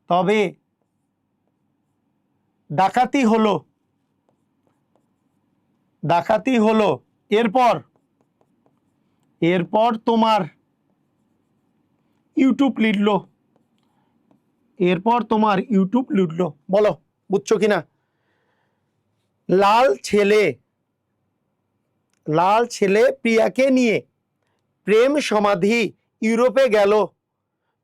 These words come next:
তবে ডাকাতি হলো। এরপর তোমার ইউটিউব লুটলো। আমি এর চেয়ে ভালো ছন্দ বানাইতে পারি নাই। আমি এইটা দিয়ে যে ছন্দটা বানাইছি, তোমরা অন্য ছন্দ বানাইতেই পারো। আমি একটা ছন্দ বানাই দিলাম, বুঝতে পারছো?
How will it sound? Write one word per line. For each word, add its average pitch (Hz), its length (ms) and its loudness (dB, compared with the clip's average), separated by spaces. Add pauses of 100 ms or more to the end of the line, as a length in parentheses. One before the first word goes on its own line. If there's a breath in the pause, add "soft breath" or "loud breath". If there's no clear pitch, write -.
তবে 226 440 2 (720)
ডাকাতি 247 520 0
হলো। 220 300 0 (600)
এরপর 214 520 0 (360)
তোমার 214 400 -4
ইউটিউব 226 340 -12
লুটলো। 160 240 -8 (120)
আমি 220 260 -6 (100)
এর 214 160 -4
চেয়ে 262 140 -4
ভালো 196 300 -4
ছন্দ 208 300 -4
বানাইতে 233 320 -4
পারি 196 180 -4
নাই। 143 120 -20 (760)
আমি 226 520 -10
এইটা 190 300 -2
দিয়ে 214 220 -4
যে 247 120 -4
ছন্দটা 208 360 -8
বানাইছি, 202 420 -8 (140)
তোমরা 226 180 -10
অন্য 208 200 -6
ছন্দ 226 220 -12
বানাইতেই 190 380 -6
পারো। 156 200 -18 (420)
আমি 170 180 -8
একটা 180 200 -10
ছন্দ 175 320 -12 (600)
বানাই 185 260 -2
দিলাম, 185 240 -4 (460)
বুঝতে 190 200 -6
পারছো? 190 260 -6